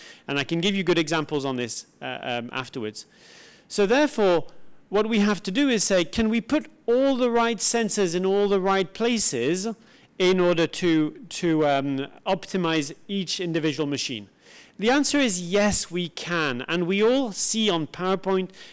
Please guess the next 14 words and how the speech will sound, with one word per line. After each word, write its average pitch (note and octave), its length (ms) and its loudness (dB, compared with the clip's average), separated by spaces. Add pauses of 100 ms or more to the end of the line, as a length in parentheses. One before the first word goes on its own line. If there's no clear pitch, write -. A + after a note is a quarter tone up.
and D#3 140 -2
on D3 160 -2
LinkedIn, F3 640 0 (280)
everyone G3 560 2
can F3 200 -2
do D#3+ 200 2
that. D3+ 360 0
It's D#3 280 -4
really D3+ 280 0
good. A2 260 -4 (680)
But F3 480 2 (600)
the F#3+ 100 -2
fact C4+ 340 -2
is, D3+ 260 2